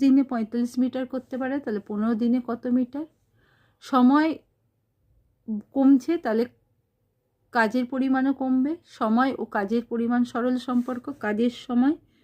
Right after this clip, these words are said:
পঁয়তাল্লিশ গুণ পনেরো উল্টে যাবে, পনেরো বাই পঁচিশ। পাঁচ পাঁচে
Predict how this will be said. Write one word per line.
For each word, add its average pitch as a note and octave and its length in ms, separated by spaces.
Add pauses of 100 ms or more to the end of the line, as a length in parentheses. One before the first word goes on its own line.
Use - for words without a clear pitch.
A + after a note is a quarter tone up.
(480)
পঁয়তাল্লিশ A#3 760 (240)
গুণ A3 240 (320)
পনেরো A3+ 440 (360)
উল্টে B3 360
যাবে, C4+ 180 (100)
পনেরো A3 360 (100)
বাই G#3 160 (140)
পঁচিশ। - 440 (2250)
পাঁচ G#3 200 (100)
পাঁচে A3+ 260